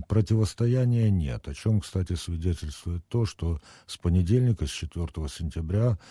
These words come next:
"Громадська хвиля", это программа "Громадского радио", возвращается на Первый канал Украинского радио.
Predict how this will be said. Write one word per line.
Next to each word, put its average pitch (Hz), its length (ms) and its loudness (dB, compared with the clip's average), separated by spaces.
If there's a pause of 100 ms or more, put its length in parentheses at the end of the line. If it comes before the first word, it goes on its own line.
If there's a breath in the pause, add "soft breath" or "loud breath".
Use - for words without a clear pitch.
(280 loud breath)
"Громадська 82 540 0
хвиля", 120 460 2
это 78 120 -4
программа 71 560 -4
"Громадского 76 540 -8
радио", 107 320 2
возвращается 76 680 -4
на 76 140 -4
Первый 80 320 -6
канал 78 300 -6
Украинского 80 600 -8
радио. 107 360 -16